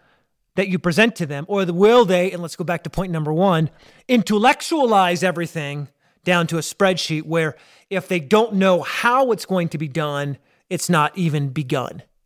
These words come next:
For some reason, this drives me crazy.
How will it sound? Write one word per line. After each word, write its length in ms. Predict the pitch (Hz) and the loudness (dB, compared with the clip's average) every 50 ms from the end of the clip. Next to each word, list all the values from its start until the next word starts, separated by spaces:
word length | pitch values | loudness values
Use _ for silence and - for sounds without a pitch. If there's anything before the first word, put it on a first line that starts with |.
| _ _ _ _ _ _ _ _ _ _ _ _ _ _ _ _ _ _ _ _ _ _ _ _ _ _ _ _ _ _ _ _ _ _ _ _ _ _ _ _ _ _ _ _ _ _ _ | _ _ _ _ _ _ _ _ _ _ _ _ _ _ _ _ _ _ _ _ _ _ _ _ _ _ _ _ _ _ _ _ _ _ _ _ _ _ _ _ _ _ _ _ _ _ _
For 120 | - 190 | -10 -10
some 360 | 165 - - - 247 254 240 202 | -8 -6 -2 0 0 0 2 2
reason, 520 | 190 185 175 165 135 123 131 127 123 - _ _ _ _ _ _ _ _ _ - | 4 4 4 4 4 2 0 -2 -4 -8 _ _ _ _ _ _ _ _ _ -8
this 420 | 151 151 190 208 214 190 - - | 0 2 2 4 2 2 -2 -6
drives 540 | - 143 127 - 143 139 135 135 135 120 123 | -10 -8 -2 0 2 2 2 0 0 0 0
me 180 | 131 127 123 120 | -2 -2 -2 -4
crazy. 600 | _ - - 123 110 127 127 - - - - | _ -12 -12 -10 -10 -10 -12 -14 -16 -18 -20